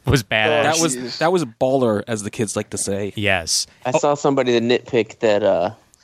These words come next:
Speaker 4: he didn't actually throw the whole damn moon, that it was
Speaker 2: <laughs> It's like, come on.
Speaker 4: pieces of it.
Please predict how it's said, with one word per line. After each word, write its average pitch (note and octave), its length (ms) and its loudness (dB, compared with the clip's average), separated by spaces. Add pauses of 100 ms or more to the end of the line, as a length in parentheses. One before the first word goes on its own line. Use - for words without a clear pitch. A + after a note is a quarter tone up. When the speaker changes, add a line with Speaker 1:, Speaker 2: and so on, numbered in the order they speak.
(360)
Speaker 4:
he A#2+ 80 0
didn't A2+ 140 0
actually A2 280 -4
throw A2 240 0
the G#2+ 100 0
whole G#2 280 2
damn G#2 320 0
moon, G2 340 2
that G2 100 0
it G2 320 2
was G2+ 200 -6
Speaker 2:
<laughs> - 20 -2
It's F4 220 -2
like, D4 100 0
come B3 240 0
on. B2+ 80 0
Speaker 4:
pieces - 400 0
of C#2 160 2
it. - 180 2